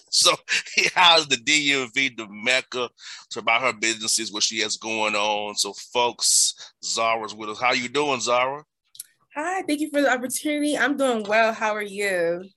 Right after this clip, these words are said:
Speaker 1: I'm good. It's, uh, it's spring. Spring is here. The sap is flying through the air, and, uh, <laughs> my car's green as it can be
Speaker 2: <laughs>
Speaker 1: right now. <laughs>
Speaker 2: Yes, the pollen is, whew, I'm not ready.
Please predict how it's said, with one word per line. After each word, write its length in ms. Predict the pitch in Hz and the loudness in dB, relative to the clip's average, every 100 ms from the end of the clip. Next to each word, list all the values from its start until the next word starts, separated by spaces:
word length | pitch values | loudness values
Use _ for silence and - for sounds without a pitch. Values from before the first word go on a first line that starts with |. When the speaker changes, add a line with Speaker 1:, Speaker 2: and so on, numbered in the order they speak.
| _ - | _ -6
Speaker 1:
I'm 340 | - 110 110 107 | 0 0 -2 -6
good. 340 | 107 143 165 107 | -8 -2 0 0
It's, 280 | 101 - 104 | 0 0 2
uh, 280 | 101 98 98 | 2 0 -6
it's 360 | 85 - - | -14 -10 -2
spring. 800 | - - 104 104 110 120 135 135 | 0 0 0 0 0 -2 -4 -6
Spring 380 | 98 - 113 123 | -6 -2 -2 -2
is 120 | 120 | -2
here. 300 | 123 120 135 | -2 -2 -2
The 220 | 117 107 - - - - _ - | -4 -6 -8 -14 -18 -20 _ 0
sap 480 | - 127 127 123 | 2 4 4 2
is 140 | 127 - | 0 0
flying 300 | 127 127 123 | 2 2 0
through 140 | 131 | 0
the 120 | 117 | 2
air, 240 | 120 127 139 131 - | 2 2 -2 -16 -12
and, 180 | 107 107 | -10 -6
uh, 200 | 107 113 - - - | -4 -4 -6 -12 -8
<laughs> 260 | - - | -6 -4
my 200 | 113 107 - | 2 2 2
car's 360 | 131 131 123 | 2 4 2
green 520 | 110 135 135 135 135 127 | -2 0 0 0 -4 -10
as 140 | 113 247 | -4 0
it 160 | 254 | 2
can 160 | - 135 | 4 4
be 0 | |
Speaker 2:
<laughs> 60 | |
Speaker 1:
right 200 | 139 156 | 4 2
now. 300 | 151 285 147 _ | 2 0 -4 _
<laughs> 40 | - - _ - _ - - - - - - - - - - - | -14 -14 _ -8 _ -18 -16 -18 -16 -16 -10 -6 -4 -4 -8 -10
Speaker 2:
Yes, 720 | 196 214 226 220 208 202 - | -6 2 4 6 4 0 -6
the 120 | 208 214 | -6 -6
pollen 580 | - 262 262 208 180 175 | -2 2 4 2 0 -4
is, 340 | 170 175 170 | -4 -4 -4
whew, 280 | 427 440 262 - _ _ _ - | 2 2 0 -10 _ _ _ -8
I'm 80 | 208 | -2
not 160 | 202 | 0
ready. 340 | 185 175 170 | 0 0 -2